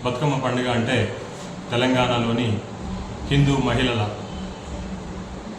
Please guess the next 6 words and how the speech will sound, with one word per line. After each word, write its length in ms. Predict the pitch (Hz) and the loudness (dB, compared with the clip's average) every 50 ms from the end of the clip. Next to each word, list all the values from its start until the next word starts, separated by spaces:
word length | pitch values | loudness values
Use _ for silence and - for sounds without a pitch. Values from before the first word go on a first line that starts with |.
| - - - - - | -12 -10 -8 -2 0
పండగ. 280 | 123 127 123 120 120 131 147 - - - - - - - - - - - - - - - - - - - - - - - - - - - - - 110 | 2 2 4 4 2 2 2 0 -2 -2 -2 -4 -4 -4 -6 -8 -8 -8 -8 -8 -8 -10 -10 -10 -12 -10 -10 -10 -8 -6 -6 -6 -6 -6 -6 -2 0
అన్ని 600 | 123 143 151 160 160 147 131 - - - - - - - - - - - - - - - - - - - - - - - - 143 | 4 6 8 8 8 8 6 6 4 2 0 -2 -4 -6 -6 -8 -10 -10 -10 -10 -8 -8 -6 -6 -6 -6 -6 -6 -6 -4 2 6
పూజలకి 680 | 147 151 156 156 156 156 156 - 160 123 113 107 - - - - - - - - - - - | 8 8 10 10 10 10 8 6 6 4 4 2 0 -2 -8 -12 -12 -12 -12 -12 -8 -4 0
మనం 320 | 131 139 127 123 117 - 135 | 2 4 4 2 2 2 2
పూలను 300 | 135 139 139 139 139 131 | 6 6 8 8 8 8
వాడతాం, 340 | 127 127 127 - 127 - | 6 6 6 4 2 0